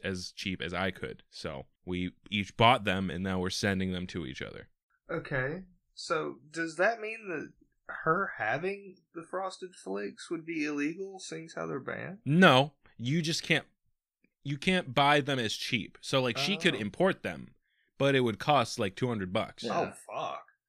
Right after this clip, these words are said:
Speaker 1: Yeah.
Speaker 2: And at that point, she's probably getting, like, a pallet of it, too.
Speaker 1: Mm-hmm.
Speaker 3: Weebles, can you do me a favor?
Speaker 1: What?
Speaker 3: Can you just send me a pallet of orange tea?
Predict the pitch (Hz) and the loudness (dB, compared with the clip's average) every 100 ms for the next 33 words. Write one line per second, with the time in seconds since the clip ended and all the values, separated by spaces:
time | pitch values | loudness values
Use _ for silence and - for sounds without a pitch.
0 | _ _ _ - 110 95 113 123 139 - | _ _ _ 2 2 2 0 0 -2 -4
1 | 113 - 123 127 120 113 110 107 104 - | -8 -8 -8 -4 -4 -4 -6 -8 -12 -12
2 | - - 120 127 92 87 92 90 - 107 | -16 -4 -2 -2 -6 -10 -14 -16 -12 -12
3 | - - - 143 135 110 104 101 90 135 | -12 -14 -10 -8 -8 -6 -4 -2 -2 -2
4 | 123 135 131 - _ - - 135 143 156 | -2 -2 -2 -6 _ -8 0 2 2 -2
5 | 156 131 123 120 120 117 - _ _ _ | -2 -2 -2 -2 -4 -10 -14 _ _ _
6 | _ _ _ _ 104 85 - - 147 147 | _ _ _ _ -2 -2 -4 -10 -8 -8
7 | 151 165 - - - - 139 135 139 135 | -2 -2 -4 -8 -4 0 0 0 0 0
8 | 127 131 127 127 123 117 113 120 120 - | -2 2 2 4 2 0 0 0 -2 -4
9 | - 120 117 | -4 -6 -6